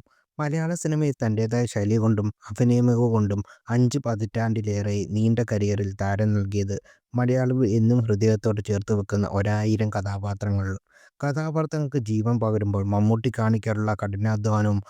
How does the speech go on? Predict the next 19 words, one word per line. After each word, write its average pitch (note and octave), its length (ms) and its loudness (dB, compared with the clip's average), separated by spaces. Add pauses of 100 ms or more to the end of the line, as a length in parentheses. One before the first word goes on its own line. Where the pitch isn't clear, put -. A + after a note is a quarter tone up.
(220)
അർപ്പണബോധവും A2+ 720 0
ഗംഭീരമായ G#2 1080 0
മനോഹരമാണ്. G2+ 920 0 (600)
നായിക D3 400 0
കഥാപാത്രങ്ങളും D3 920 0
വില്ലൻ G#2+ 520 -2
കഥാപാത്രങ്ങളും A2+ 720 -2
തന്റെ G#2+ 300 -2
കയ്യിൽ A2+ 260 2
ഭദ്രമാണെന്ന് G#2+ 680 -2
അക്ഷരാർത്ഥത്തിൽ G#2+ 640 -2
മമ്മൂട്ടി G#2 420 -4
തെളിയിച്ചിട്ടുമുണ്ട്. G#2 840 0 (680)
നിരവധി D3+ 460 2
വേറിട്ട A#2+ 420 0
കഥാപാത്രങ്ങളെ A2 840 -4
അവതരിപ്പിച്ച G#2 640 -6
നിരൂപക G#2+ 580 0
പ്രശംസ A2 420 -4